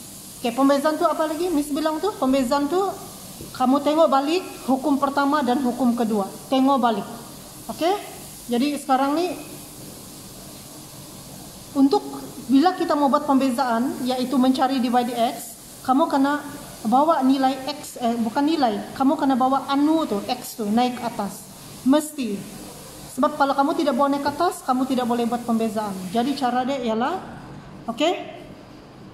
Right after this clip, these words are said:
Kamu belum boleh tulis D Y D X. Jangan tulis D Y D X. Sebab kita belum lagi boleh membuat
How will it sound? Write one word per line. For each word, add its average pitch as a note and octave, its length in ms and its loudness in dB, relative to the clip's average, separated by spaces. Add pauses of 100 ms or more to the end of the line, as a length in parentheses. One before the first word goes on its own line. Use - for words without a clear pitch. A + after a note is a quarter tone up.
(800)
Kamu D4 320 4
belum D#4 320 4
boleh C4+ 240 2
tulis - 640 -2 (400)
D B3+ 160 6
Y C4+ 240 4
D A#3+ 160 -2
X. - 240 -8
Jangan D4 320 0
tulis C#4 480 -2
D A#3 160 2
Y B3+ 160 2
D A#3 160 -2
X. - 320 -10 (480)
Sebab C#4 320 0
kita C#4 160 0
belum C#4 400 2
lagi B3+ 320 2
boleh A#3+ 240 2
membuat B3+ 400 4